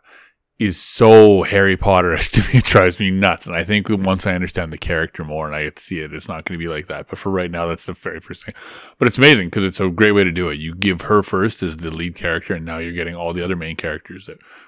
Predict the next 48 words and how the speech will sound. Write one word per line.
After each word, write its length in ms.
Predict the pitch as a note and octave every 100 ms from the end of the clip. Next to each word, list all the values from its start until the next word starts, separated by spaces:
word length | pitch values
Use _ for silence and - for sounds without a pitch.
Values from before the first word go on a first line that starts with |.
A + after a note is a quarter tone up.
| _
we 120 | - E2+
did 100 | D#2
that 160 | D2
panel 340 | - D#2+ D2+ D2
on, 300 | D2+ D#2+ - _ _ _
or 100 | D#2+
we 80 | D#2
got 160 | D#2 -
to 300 | D#2 D2+ - _
watch 260 | F#2+ E2+ -
the 80 | F#2
panel 340 | - E2+ F#2
on, 140 | D#2
and 80 | D#2+
it 160 | D#2 -
kinda, 240 | G#2 F#2
it's 180 | F2 -
now 160 | G#2+ F#2+
starting 300 | - F#2+ F2+
to 40 |
break 460 | F2 G2 F2+ F2 F#2
out, 340 | D#2 - - - _ _ _ _ _
which 220 | - -
is 100 | F2+
a 80 | F2
good 200 | F2 F2+
way 140 | F2 E2
to 60 |
showcase 460 | - F#2+ - D#2+ -
it. 60 |
And 60 | G2+
they 60 | A#2
also 280 | B2 -
hide 300 | F#2 F#2+ G2
things 240 | F2+ F2 E2+
really 140 | F2
good 140 | E2+ E2
on 80 |
the 80 | D#2+
outside. 480 | D#2+ - F#2 D2+ D2
In 80 | D#2
the 60 |
very 200 | E2 D#3+
top, 340 | - F#2 D#2 -
you 60 |
can 80 | E2+
see 240 | - F2+ D#2+
that 160 | -